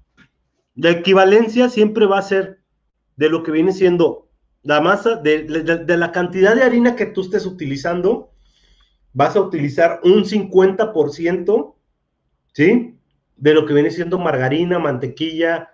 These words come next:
lo que tú estés utilizando, ¿vale? Así siempre va a ser la conversión de las masas quebradas.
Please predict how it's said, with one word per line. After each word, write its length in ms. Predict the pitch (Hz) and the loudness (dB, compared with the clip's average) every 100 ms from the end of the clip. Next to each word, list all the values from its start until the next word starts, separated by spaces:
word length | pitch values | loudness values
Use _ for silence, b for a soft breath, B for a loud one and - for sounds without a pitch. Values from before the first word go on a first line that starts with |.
| _ | _
lo 160 | 139 147 | -6 -4
que 80 | 151 | -4
tú 140 | 185 | -4
estés 220 | 180 220 | -2 -4
utilizando, 680 | 208 170 135 131 143 107 - _ _ _ _ _ _ _ _ _ | -4 -6 -4 -4 -4 -6 -10 _ _ _ _ _ _ _ _ _
¿vale? 500 | - 151 214 - - _ _ _ _ _ _ _ _ _ - | 0 2 4 2 -6 _ _ _ _ _ _ _ _ _ -8
Así 300 | 147 202 190 | -6 -4 0
siempre 300 | 220 220 202 | 0 2 2
va 80 | |
a 40 | 190 | 2
ser 160 | 190 | 0
la 140 | 196 190 | -2 -4
conversión 500 | 156 135 - 156 160 | -4 -4 -4 -2 -2
de 80 | 160 | -2
las 120 | 139 | -2
masas 320 | 143 123 - | -4 -6 -6
quebradas. 500 | 143 131 131 113 - | -4 -2 -4 -6 -12